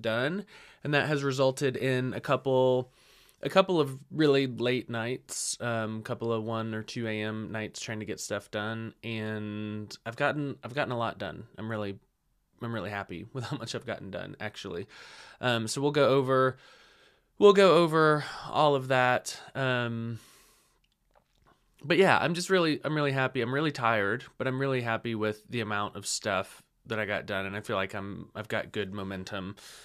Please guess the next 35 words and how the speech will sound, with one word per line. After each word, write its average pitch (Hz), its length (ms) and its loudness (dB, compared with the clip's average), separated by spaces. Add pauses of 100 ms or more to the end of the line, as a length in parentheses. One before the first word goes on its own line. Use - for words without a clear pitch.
(140)
Of - 60 -20
course, 131 240 2
that's 123 220 0
leading 110 260 -4
into 104 560 -6 (320)
paternity 101 480 -6
leave, 123 480 -8
but 120 320 0 (240)
that's - 200 -2
okay. 160 180 2
That's - 200 -4
what 139 120 -6
I, 131 180 -2 (140)
I, 127 220 -6 (200)
that 123 140 -2
was 131 100 -6
the - 100 -20
plan. 117 320 -6
I 101 60 -10
knew 131 360 -2
that 120 120 -4
I 113 80 0
was 110 160 -4
doing 104 300 -4
this 95 280 -8
so - 140 -6
that 107 100 -2
I 101 80 -2
could 101 200 -10
bank 98 260 -6
up 95 160 -4
a - 40 -20
bunch 95 200 -8
of 101 80 -8
stuff - 400 -8